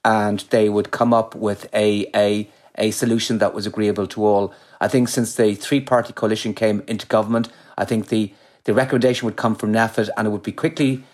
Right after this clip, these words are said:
uh, transformed into actual action. And sometimes the political consequences of that, uh, would be, uh, negative or wouldn't achieve the desired, uh, effect. So I, I think it'll probably work, but I also fear that, um,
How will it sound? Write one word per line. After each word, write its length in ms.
uh, 240
transformed 680
into 540
actual 400
action. 480
And 100
sometimes 400
the 60
political 400
consequences 800
of 260
that, 300
uh, 300
would 380
be, 380
uh, 340
negative 560
or 120
wouldn't 280
achieve 420
the 220
desired, 560
uh, 220
effect. 400
So 260
I, 160
I 60
think 180
it'll 160
probably 480
work, 340
but 180
I 120
also 360
fear 420
that, 400
um, 320